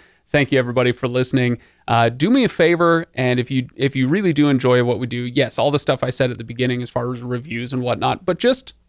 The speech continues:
mention the podcast to somebody, uh, somebody else that you work with, uh, that you see on a regular basis who could benefit from, uh, this journey that Chris has gone on and that so many of our listeners have gone on.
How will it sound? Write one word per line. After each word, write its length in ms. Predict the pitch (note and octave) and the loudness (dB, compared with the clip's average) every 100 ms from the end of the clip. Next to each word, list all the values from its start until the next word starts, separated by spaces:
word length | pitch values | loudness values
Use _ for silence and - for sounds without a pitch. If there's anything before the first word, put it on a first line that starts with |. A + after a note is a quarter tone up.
| - | -2
mention 280 | G#3+ A#3+ A#3+ | 0 0 0
the 60 | |
podcast 500 | G#3+ G#3+ - A#2+ A#2 | 0 0 0 -4 -4
to 80 | C#3 | -6
somebody, 500 | - B2 A2 D#2+ - _ - | -2 0 -2 -6 -10 _ -12
uh, 320 | A#2 E2+ E2 | -6 -4 -4
somebody 360 | - D#3 D#3 | -2 0 2
else 160 | D3 C#3+ | 2 2
that 200 | C#3+ - | -2 -6
you 200 | A2+ F2 - _ _ _ - | -8 -10 -14 _ _ _ 0
work 240 | G#3+ G#3+ | 0 2
with, 460 | G3+ F#3+ F3 - _ _ _ | 2 2 0 -6 _ _ _
uh, 260 | B2+ B2 A#2+ | -2 0 0
that 160 | A#2+ - | 0 -4
you 40 | |
see 220 | B2+ F#3 F3+ | -6 -2 2
on 80 | |
a 60 | D#3+ | 4
regular 320 | D#3 D3+ D3 | 4 4 2
basis 400 | C3+ C3 B2+ B2+ | 2 2 0 -4
who 160 | - C3 | -4 -2
could 160 | C3 | -2
benefit 500 | A#2+ C3+ B2+ C3 C3 | 0 0 0 0 -2
from, 460 | - - A#2 A2+ A#2+ - _ _ _ - | -4 0 0 2 -2 -8 _ _ _ -8
uh, 480 | A2+ G#2+ D2+ D2 D2 - | -6 -4 -6 -6 -12 -16
this 420 | - C3 B2+ C#3 - | -18 -4 0 0 0
journey 500 | C3+ C3 C3 B2+ B2+ | 0 2 4 2 0
that 180 | A2+ | -2
Chris 320 | - - E3+ - | -4 0 2 2
has 160 | C#3 | 2
gone 240 | C3+ C3 C3 | 2 2 4
on 160 | B2 | 4
and 140 | C3 D3+ | 4 2
that 120 | D3 | 2
so 160 | - | 2
many 200 | D#3 C#3 | 2 2
of 80 | C3 | 2
our 100 | B2 | 0
listeners 380 | B2 C3 C3+ B2 | -2 -2 0 -4
have 100 | A#2 | -4
gone 220 | B2 B2 | -4 -2
on. 260 | A#2+ A#2+ | -2 -2